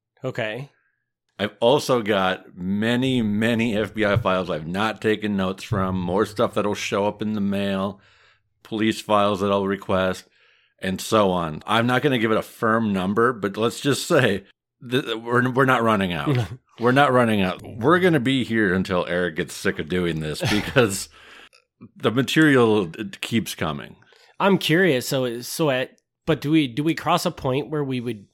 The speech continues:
Speaker 1: go back and revisit previous time periods?
Speaker 2: It's possible,
Speaker 1: Just because
Speaker 2: but that's not the way I have it set up right now.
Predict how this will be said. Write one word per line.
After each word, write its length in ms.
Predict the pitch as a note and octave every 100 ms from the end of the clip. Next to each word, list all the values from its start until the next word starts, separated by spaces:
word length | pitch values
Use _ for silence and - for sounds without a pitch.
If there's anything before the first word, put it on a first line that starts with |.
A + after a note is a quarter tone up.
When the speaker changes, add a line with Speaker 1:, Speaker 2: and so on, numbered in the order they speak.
| -
Speaker 1:
go 160 | B2+
back 320 | A2 A2 A2+
and 140 | C3 G#2+
revisit 500 | A2+ G#2 G#2+ B2 G2+ _ _
previous 640 | - - A#2+ A2 C3+ - - -
time 300 | - G2+ G#2+
periods? 540 | A2 C#3 D#3 E3 - - _ _ _ _ _ _ _ _ _ _ _ -
Speaker 2:
It's 160 | C3
possible, 720 | - G2 G2 C3 F3 E3+ G3+
Speaker 1:
Just 340 | D3+ D3 D3 -
because 220 | B2+ D3
Speaker 2:
but 40 |
that's 260 | B2+ B2+ -
not 200 | C3 -
the 60 | A2+
way 180 | A2+
I 40 | G#2+
have 200 | G2+ F#2+
it 80 | -
set 240 | - F2+
up 180 | F2+ -
right 240 | D2+ C2+
now. 280 | D2 C2+ -